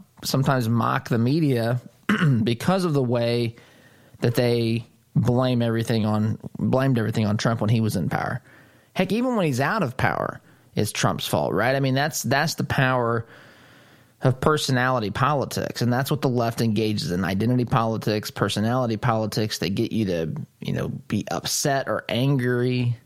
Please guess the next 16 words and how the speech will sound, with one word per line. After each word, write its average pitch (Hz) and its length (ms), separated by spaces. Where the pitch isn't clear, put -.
angered 110 640
by 120 300
a 110 140
group 117 260
of, 110 240
um, 110 640
people 143 360
who 131 380
either 120 400
are 107 100
not 117 320
like 113 560
you 113 280
in 104 120
some 131 360
way 127 460